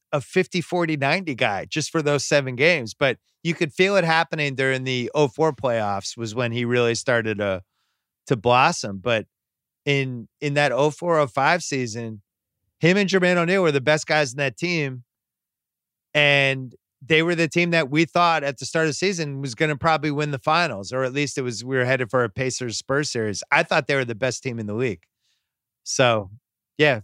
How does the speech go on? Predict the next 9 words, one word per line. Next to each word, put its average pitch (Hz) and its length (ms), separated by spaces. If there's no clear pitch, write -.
from 143 200
an 127 100
upside 147 460
standpoint, 113 560
probably 123 320
a 117 40
little 120 180
higher 113 440
than 113 360